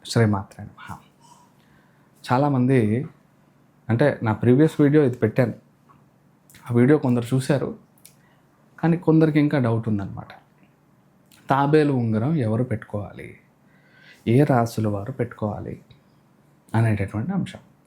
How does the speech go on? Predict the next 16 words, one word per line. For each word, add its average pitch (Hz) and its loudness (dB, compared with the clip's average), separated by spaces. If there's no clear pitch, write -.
తర్వాత 143 0
తాబేలు 170 4
ఉంగరాన్ని 127 2
ధరించేటప్పుడు, 127 0
అంటే 170 4
మనం, 156 2
మనం 143 0
కొనుక్కొని 156 4
ధరించకూడదట 120 0
కదా, 107 -6
మనకి 135 2
ఎవరైనా 135 4
గిఫ్ట్ 123 0
ఇస్తే 127 0
మంచిదట 104 -4
కదా - -12